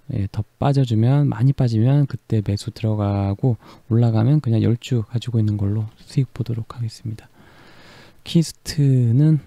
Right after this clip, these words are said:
네, 방탄 때문에 살짝 올라온 것 같기도 하고요. 그 비티에스가 드디어 빌보드 일 위를 했습니다. 빌보드 일 위 하고 아마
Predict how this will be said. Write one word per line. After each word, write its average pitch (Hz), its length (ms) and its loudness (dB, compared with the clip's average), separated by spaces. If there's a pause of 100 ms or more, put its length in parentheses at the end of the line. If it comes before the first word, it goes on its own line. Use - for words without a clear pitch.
(100)
네, 98 460 -6 (560)
방탄 139 340 2
때문에 147 260 2
살짝 160 320 -2 (360)
올라온 123 240 4
것 117 140 -2
같기도 120 260 0
하고요. 139 480 2 (120)
그 104 460 0
비티에스가 117 840 0
드디어 110 340 -2 (480)
빌보드 127 400 0
일 113 160 2
위를 107 520 0
했습니다. 104 640 -2
빌보드 110 320 -4
일 104 120 0
위 104 40 0
하고 165 500 2 (580)
아마 131 680 2